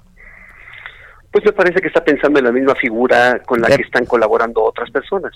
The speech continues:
Speaker 1: pero
Speaker 2: Ujú.
Speaker 1: en este caso no, no tenemos a quién delatar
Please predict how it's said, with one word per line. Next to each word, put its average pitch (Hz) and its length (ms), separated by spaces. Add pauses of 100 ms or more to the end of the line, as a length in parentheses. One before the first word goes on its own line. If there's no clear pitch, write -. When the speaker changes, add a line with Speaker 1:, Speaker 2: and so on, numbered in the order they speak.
Speaker 1:
pero 139 160
Speaker 2:
Ujú. 139 100
Speaker 1:
en 143 60
este 135 140
caso 131 500 (400)
no, 139 420
no 127 280
tenemos 143 500
a 123 60
quién 135 240
delatar 131 460